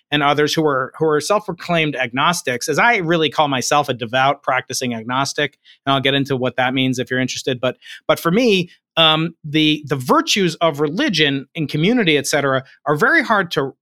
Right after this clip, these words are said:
replicate. They're very durable. People do things. I've spoken at places called the Sunday Assembly. There's many of them around the world. I love them. They're my brothers and sisters. They just happen to be not, uh, they happen to be secular.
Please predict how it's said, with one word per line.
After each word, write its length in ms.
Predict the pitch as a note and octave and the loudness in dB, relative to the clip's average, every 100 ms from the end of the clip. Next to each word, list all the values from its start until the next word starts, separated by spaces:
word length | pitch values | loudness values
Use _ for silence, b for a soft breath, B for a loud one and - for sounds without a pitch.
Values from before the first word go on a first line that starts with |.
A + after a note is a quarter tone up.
| - | -2
replicate. 680 | D3 C#3+ E3+ - F#3 D3 - | -2 0 -2 -2 -2 -4 -2
They're 100 | D3+ | -2
very 400 | C#3+ F#3 G#3 C3+ - | 0 0 -2 -4 0
durable. 640 | F3+ G3+ - A#2+ C#3 D#3+ b b | 2 2 0 0 0 -2 b b
People 260 | G3+ G#3 G#3 | -2 0 0
do 320 | C3 G3+ B3+ | 0 2 2
things. 320 | - F#3 F3 | 0 0 0
I've 260 | B2+ C3+ D#3 | 0 0 0
spoken 380 | - E3+ E3+ D#3 | 0 0 2 0
at 120 | C#3+ | 0
places 320 | D#3 D3 D#3+ | -2 -2 -2
called 200 | - C3+ | 0 0
the 80 | B2+ | -2
Sunday 340 | - C#3 C3 | -2 -2 -2
Assembly. 800 | A#2+ - F#3 F#3 F3 E3 D#3 D3 B B | -2 -2 0 0 2 2 2 -2 B B
There's 160 | C3 A#2+ | -6 0
many 240 | D3+ D#3+ | 2 2
of 80 | D#3 | 2
them 120 | D3 | 0
around 240 | C#3+ C#3 C3 | 0 0 0
the 60 | |
world. 320 | B2 D#3 F3+ E3 | 0 0 2 2
I 80 | |
love 300 | B2 C#3+ E3 | 0 0 2
them. 260 | E3 D#3+ D#3 B B - | 2 2 0 B B -4
They're 180 | C3+ C3+ | -2 0
my 220 | C3 B2 | 0 -2
brothers 360 | A#2 C#3+ D3 C#3 | 0 0 0 0
and 120 | C#3+ | 0
sisters. 420 | G#3+ - F#3 E3+ | 0 2 0 2
They 140 | C#3+ | 0
just 160 | B2 B2 | -2 0
happen 240 | C3+ C3+ B2+ | 0 0 -2
to 60 | |
be 180 | C3+ C3 | 0 0
not, 320 | C3 C3 C3+ - | 0 0 -2 -2
uh, 220 | C3 B2 | -4 -4
they 140 | C#3 C3 | -4 -2
happen 240 | C3 C3 | -2 -2
to 20 | |
be 80 | B2 | -4
secular. 600 | - F3+ F3 F3+ E3+ D#3+ | -2 -2 0 0 0 0